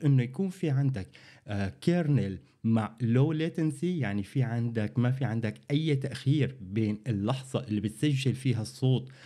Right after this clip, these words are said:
واللي بيوصل للكمبيوتر. في عندك الريال تايم كيرنل لحتى يكون كمان فيها عملية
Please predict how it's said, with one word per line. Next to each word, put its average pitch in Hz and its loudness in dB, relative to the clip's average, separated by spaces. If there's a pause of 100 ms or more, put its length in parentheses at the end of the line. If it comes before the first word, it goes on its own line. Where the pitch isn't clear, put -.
(180)
واللي 101 0
بيوصل 151 2
للكمبيوتر. 135 4 (280)
في 135 2
عندك 110 -4
الريال 135 0
تايم 127 2 (120)
كيرنل 160 2 (260)
لحتى 135 -2
يكون - 0
كمان 135 2
فيها 151 -2
عملية 113 2